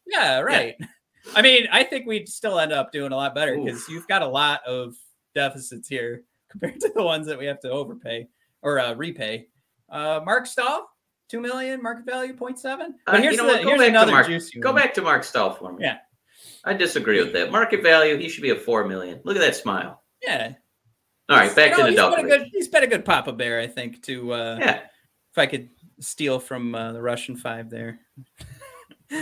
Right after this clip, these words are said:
Speaker 1: But yeah, uh, Nedeljkovic too. This is the scary one. His market value right now is seven point five million. Crazy. Crazy.
Speaker 2: Wow.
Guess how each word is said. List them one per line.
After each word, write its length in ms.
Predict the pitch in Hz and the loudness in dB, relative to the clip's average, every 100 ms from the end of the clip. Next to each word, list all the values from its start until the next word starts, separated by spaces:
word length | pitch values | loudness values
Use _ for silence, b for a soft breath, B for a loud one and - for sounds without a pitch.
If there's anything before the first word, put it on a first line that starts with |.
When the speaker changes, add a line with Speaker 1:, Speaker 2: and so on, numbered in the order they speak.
| 285 226 | -6 4
Speaker 1:
But 200 | 208 196 | 4 6
yeah, 320 | 175 151 151 | 4 2 2
uh, 40 | 151 | 0
Nedeljkovic 640 | 156 196 233 214 208 - | 2 4 4 2 -4 -4
too. 180 | 175 147 | -2 0
This 200 | 127 127 | -2 -4
is 140 | 165 | -10
the 100 | 135 | -10
scary 360 | 131 139 123 113 | -6 0 0 0
one. 300 | 110 104 110 _ _ _ _ 143 | -4 -8 -12 _ _ _ _ -6
His 120 | 139 | 2
market 360 | 160 196 202 | 6 6 6
value 340 | 160 151 147 127 | 0 2 2 0
right 180 | 120 117 | -2 -2
now 200 | 117 117 | -8 -8
is 100 | - | -6
seven 260 | 151 139 139 | -2 -2 -4
point 260 | 143 123 | -8 -8
five 300 | - 120 117 | -4 -2 -2
million. 460 | 117 117 110 110 117 _ _ _ _ _ _ | -4 -6 -8 -10 -12 _ _ _ _ _ _
Crazy. 640 | - 170 165 151 120 - _ _ _ _ _ _ | -4 4 4 4 -6 -12 _ _ _ _ _ _
Crazy. 1160 | - 202 208 214 214 214 180 - 226 226 - - _ _ _ _ _ _ _ _ _ _ | -2 2 4 4 0 -4 -10 -2 2 2 -2 -14 _ _ _ _ _ _ _ _ _ _
Speaker 2:
Wow. 400 | 95 95 90 - | -8 -4 -4 -6